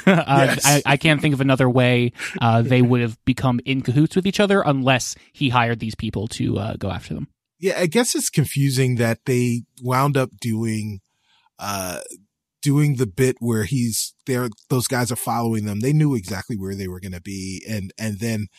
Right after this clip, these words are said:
Speaker 1: having them kidnap, uh, Sapo, uh, just made it, made it worse and a little bit more confusing. But then I guess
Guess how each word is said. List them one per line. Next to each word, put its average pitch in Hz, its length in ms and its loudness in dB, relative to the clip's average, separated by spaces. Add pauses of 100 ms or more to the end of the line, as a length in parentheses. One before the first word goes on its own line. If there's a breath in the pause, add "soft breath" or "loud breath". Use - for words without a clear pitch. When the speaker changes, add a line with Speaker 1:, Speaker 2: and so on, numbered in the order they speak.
(220 soft breath)
Speaker 1:
having 143 400 2
them 120 260 0
kidnap, 120 540 0 (960)
uh, 95 640 -6
Sapo, 104 720 0 (840)
uh, 101 260 -4
just - 560 -4 (680)
made 123 280 2
it, 117 160 0 (260)
made 135 260 2
it 131 140 0
worse 120 400 0
and 120 140 4
a 113 40 0
little 117 220 0
bit 110 140 -2
more 123 180 2
confusing. 131 560 2
But 117 160 0
then 143 160 4
I 135 80 4
guess 139 380 4